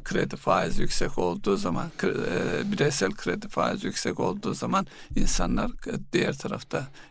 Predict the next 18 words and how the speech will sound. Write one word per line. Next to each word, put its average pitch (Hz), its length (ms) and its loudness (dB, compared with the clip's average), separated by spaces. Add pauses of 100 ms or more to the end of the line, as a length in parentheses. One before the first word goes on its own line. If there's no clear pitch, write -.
kredi - 300 0
kartları - 500 0
var. - 300 0
Doğal - 220 8
olarak - 440 -2
kredi 95 260 2
kartlarına - 540 0
yönelmiş - 640 -2
durumda. 139 400 -2 (400)
Orada 143 400 4
da, 120 180 4 (300)
e, 143 300 2
ciddi - 340 0
yüzde 95 340 2
otuz - 200 0
seviyelerinde - 880 2 (240)
artışlar - 560 0
var. 139 200 -10